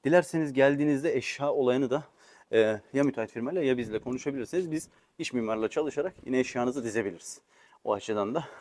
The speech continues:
aklınıza şüphe kalmasın. Piyasanın daha altında yaparız bunu. Bunu da dipnot olarak ekleyelim. Lokasyonumuzdan bahsettik. En yakın market bize buradan üç yüz metre mesafede. Hastane, otogar gibi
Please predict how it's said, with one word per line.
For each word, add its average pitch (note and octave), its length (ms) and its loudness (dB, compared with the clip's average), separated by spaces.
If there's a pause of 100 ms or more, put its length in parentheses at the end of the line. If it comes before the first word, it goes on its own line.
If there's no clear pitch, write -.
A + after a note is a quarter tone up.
(400)
aklınıza A#2+ 360 2
şüphe - 200 -10
kalmasın. E3+ 380 -2
Piyasanın D#3+ 380 -4
daha B2 140 0
altında F#2 460 0 (320)
yaparız G2+ 400 0
bunu. D3+ 180 -2 (180)
Bunu C3 160 0
da A#2 120 0
dipnot A#2+ 300 -4
olarak D3+ 300 2 (340)
ekleyelim. D3 460 2 (600)
Lokasyonumuzdan D#3+ 720 2
bahsettik. B2+ 540 -2 (320)
En D3+ 120 0
yakın D3+ 360 6
market B2 360 2
bize A#2+ 220 0
buradan A#2 200 -2
üç A#2 140 -8
yüz - 100 -8
metre C3 220 0
mesafede. B2+ 600 2 (460)
Hastane, C3+ 360 0
otogar A#2+ 340 2
gibi G#2+ 240 -6